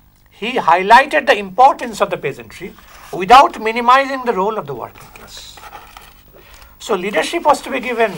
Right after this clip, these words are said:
in the case of both the countries by the working class, but in China, peasantry rather than the working class would play the main and the decisive role,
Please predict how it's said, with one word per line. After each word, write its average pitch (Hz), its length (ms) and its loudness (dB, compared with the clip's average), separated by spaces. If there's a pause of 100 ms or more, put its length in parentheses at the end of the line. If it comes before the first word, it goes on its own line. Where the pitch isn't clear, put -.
(340)
in 208 100 -8
the 214 80 0
case 208 260 -2
of 170 120 -4
both 180 180 -4
the 165 80 -6
countries 151 380 -10
by 214 120 -10
the 175 100 -6
working 117 380 -10
class, 196 320 -6 (460)
but 170 240 0
in 240 240 -8
China, 269 640 4 (260)
peasantry 233 560 -4
rather 180 300 0
than 208 160 -2
the 185 100 0
working 143 380 -4
class 123 340 -10 (300)
would 180 240 -12 (140)
play 220 460 -2
the 143 180 -8
main 196 500 -4
and 226 100 0
the 196 60 -6
decisive 131 580 -12
role, 110 280 -16